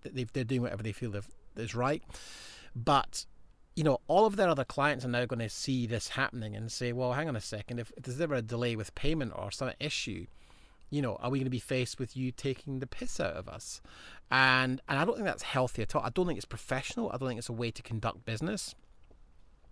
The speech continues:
And, and I'm gonna call this, you know, th-, if they, if this company didn't get paid, it's 'cause they didn't set up the deal correctly from the outset. It's entirely their fault,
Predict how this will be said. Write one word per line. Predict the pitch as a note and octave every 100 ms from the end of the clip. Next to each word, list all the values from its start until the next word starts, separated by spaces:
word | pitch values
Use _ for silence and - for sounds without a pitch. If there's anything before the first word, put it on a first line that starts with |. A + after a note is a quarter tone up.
| - - - - -
And, | D#3+ D#3+
and | E3
I'm | F#3+
gonna | A3 A3+
call | - C3+ B2+ A2
this, | G#2+ -
you | A#2
know, | C3+ F3 - - - - -
th-, | - -
if | -
they, | G3+ G#3
if | - C#3
this | G#3+ -
company | - G#3 E3+
didn't | A#2+ C#3 D#3
get | B2+ A#2
paid, | - B2 B2 D#3 -
it's | -
'cause | - A2+
they | A#2
didn't | G2+ B2+ C3+ A#2+
set | - A2+ A#2
up | A#2
the | A2+
deal | G#2+ G#2+ G#2+
correctly | - A2 G2+ -
from | - A2+ G#2
the | G2+
outset. | G#2 - - -
It's | - C#3
entirely | C3 - C#3 F3+ G3 F#3
their | C3+ C3 A#2+
fault, | - A#2 G#2 -